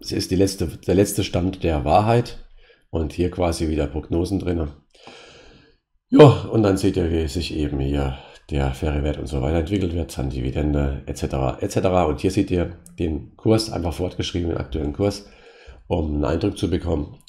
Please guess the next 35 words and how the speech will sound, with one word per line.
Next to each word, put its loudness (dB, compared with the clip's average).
ob -8
der -2
faire -2
Wert -2
oder -8
wann 0
der 2
faire -2
Wert -4
erreicht -4
wird. -4
In -6
diesem -2
Fall -4
würde 2
er 2
selbst -2
in -4
zweitausendeinundzwanzig 0
noch -2
nicht -2
erreicht 0
worden -2
sein. -4
Übrigens 8
hier 6
nochmal 2
die -2
durchschnittlichen -4
K 0
G 0
Vs, -2
K -4
C -6
Vs -6